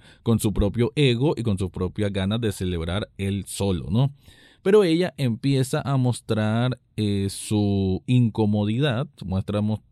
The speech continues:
empieza a mostrar de que ella no está muy contenta al mismo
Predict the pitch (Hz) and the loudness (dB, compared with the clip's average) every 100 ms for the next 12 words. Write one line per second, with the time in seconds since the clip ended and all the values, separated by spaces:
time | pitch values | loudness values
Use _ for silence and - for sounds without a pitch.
0 | - - 110 175 214 165 107 123 165 113 | -14 -4 -2 0 0 0 0 -2 -4 -4
1 | - 107 127 110 113 - 113 117 110 113 | -4 -2 -2 -2 -4 -4 -4 -2 0 0
2 | 120 98 78 - _ _ _ - 147 135 | 0 0 -2 -8 _ _ _ -2 4 4
3 | 123 151 180 175 170 131 131 143 | 4 0 0 -2 -2 0 0 0